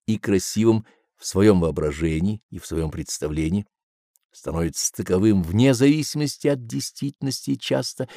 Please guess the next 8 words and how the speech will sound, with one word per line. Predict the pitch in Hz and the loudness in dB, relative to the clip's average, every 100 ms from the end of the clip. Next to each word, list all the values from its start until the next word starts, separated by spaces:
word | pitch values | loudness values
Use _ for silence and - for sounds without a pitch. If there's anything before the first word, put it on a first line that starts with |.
| - | -6
вопреки | 107 95 98 - | -4 -2 -4 -6
действительности. | 92 90 - - - - - - _ _ _ _ _ _ _ _ _ _ _ _ | -6 -6 -10 -14 -14 -16 -16 -20 _ _ _ _ _ _ _ _ _ _ _ _
Часто | - 113 101 - 104 | -2 2 2 0 -4
человек | - 101 107 - | 2 4 4 4
наделяет | 101 90 92 101 95 | 0 2 4 4 2
себя | - 101 98 - _ | 0 2 0 -4 _
воображаемыми | 101 98 101 95 87 95 101 107 117 127 | 2 4 4 4 4 4 4 4 2 0
качествами. | - 85 - - - | -4 -6 -8 -16 -16